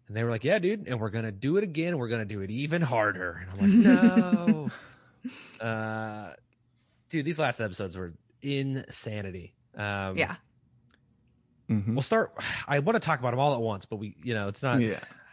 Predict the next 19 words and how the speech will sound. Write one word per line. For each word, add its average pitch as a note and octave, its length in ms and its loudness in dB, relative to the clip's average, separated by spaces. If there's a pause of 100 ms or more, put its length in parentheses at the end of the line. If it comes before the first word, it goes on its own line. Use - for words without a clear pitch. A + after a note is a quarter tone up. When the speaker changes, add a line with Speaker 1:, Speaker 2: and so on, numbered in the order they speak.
(360)
Speaker 1:
physically B2+ 100 -2
Speaker 3:
We D#3 60 8
have D3+ 80 6
to, G#2 60 0
Speaker 1:
possible. F#2 340 -2 (180)
Speaker 3:
we C3+ 40 2
have C3 80 2
to B2+ 60 4
have A#2 100 6
some B2+ 200 4
sort A#2 200 6
of A2 60 2
Speaker 1:
Yeah. - 40 -12
Speaker 3:
continuity, A2 560 4
right? A#2 280 0 (460)
Speaker 1:
I D#3+ 200 2 (120)
know. B3 560 2 (140)
Speaker 2:
<laughs> - 140 -10
Speaker 3:
Unfortunately. A#2 720 0